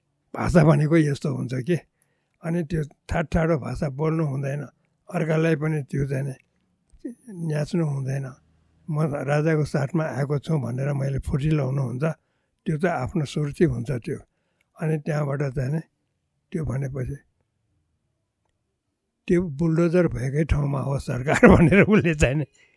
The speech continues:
जाहेर गर्यो के। आहा, म चाहिँ so much relaxed, म चाहिँ नि यति चाहिँ नि आनन्द भएँ कि ठिक भयो भन्ने त।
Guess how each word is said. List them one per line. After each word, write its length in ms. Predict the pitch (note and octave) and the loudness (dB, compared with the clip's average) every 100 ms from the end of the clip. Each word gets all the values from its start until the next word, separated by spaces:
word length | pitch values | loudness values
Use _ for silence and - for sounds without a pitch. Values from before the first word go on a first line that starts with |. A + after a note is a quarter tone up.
| _ - | _ -8
जाहेर 360 | C#3+ D3+ E3+ D#3+ | -4 2 4 4
गर्यो 300 | D3 C3 C3+ | 2 0 0
के। 160 | C#3 - _ _ _ _ _ - | -4 -6 _ _ _ _ _ -20
आहा, 720 | - - - A#2 B2+ A2+ - _ - A2 - | -16 -12 -8 -8 -8 -12 -18 _ -20 -20 -14
म 140 | C#3+ C3 | -10 -8
चाहिँ 240 | C#3+ D3 | -6 -6
so 240 | - D3+ | -4 -2
much 200 | D3+ D3 | 0 0
relaxed, 560 | C#3 C3+ C#3 C#3+ D3 - _ _ _ _ _ - | 0 -2 -2 -2 -2 -8 _ _ _ _ _ -6
म 120 | D3 | -4
चाहिँ 200 | D3+ D3+ | 0 0
नि 220 | D3+ C#3+ | -2 -2
यति 420 | C#3 B2 E3 D#3 C#3 | -6 -2 0 0 -2
चाहिँ 140 | - C3+ | -8 -8
नि 80 | D#3 | -6
आनन्द 480 | B2 D3 D3 D3+ | -6 -6 -4 -4
भएँ 360 | C#3 A2+ A#2 B2+ | -4 -6 -6 -6
कि 140 | C3 E3 _ _ _ _ _ _ _ _ _ _ _ - | -4 -6 _ _ _ _ _ _ _ _ _ _ _ 0
ठिक 280 | - D#3 B2+ | 0 0 -6
भयो 300 | A2+ C#3 B2+ | -8 -6 -6
भन्ने 280 | A#2+ A#2+ | -6 -10
त। 80 | A#2 | -12